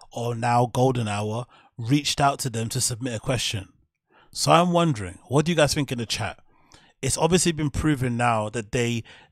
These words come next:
get people to submit questions, whether they're, like, up and coming actors, whether they're, like, social media people,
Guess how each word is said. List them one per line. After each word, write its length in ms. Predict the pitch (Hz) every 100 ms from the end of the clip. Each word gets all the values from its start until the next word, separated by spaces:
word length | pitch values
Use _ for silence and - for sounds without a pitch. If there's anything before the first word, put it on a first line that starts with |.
| 120
get 240 | 101 156 -
people 400 | 143 123 123 117
to 180 | -
submit 460 | 127 - 139 113 117
questions, 500 | - 117 - 101 87
whether 220 | 113 110
they're, 180 | 104 107
like, 220 | 101 98 -
up 120 | 123
and 120 | 131
coming 260 | 131 123 120
actors, 800 | 123 143 - 131 123 120 110 - - - -
whether 240 | 120 110
they're, 180 | 113 117
like, 180 | 110 104
social 380 | - 131 - 120
media 260 | 135 123
people, 460 | - 127 117 117